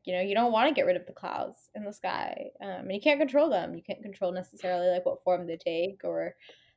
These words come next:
how they look like or if they're beautiful or if they're disturbing, and all you can do is kind of, like, be along for the ride and, and see the beauty in, in even the bad situations and as well as the good ones,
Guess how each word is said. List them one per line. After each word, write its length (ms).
how 200
they 140
look 200
like 380
or 80
if 140
they're 160
beautiful 420
or 360
if 100
they're 120
disturbing, 920
and 180
all 160
you 100
can 120
do 140
is 180
kind 160
of, 80
like, 160
be 80
along 280
for 100
the 100
ride 400
and, 180
and 120
see 100
the 100
beauty 380
in, 320
in 520
even 500
the 60
bad 220
situations 760
and 280
as 120
well 160
as 100
the 60
good 180
ones, 320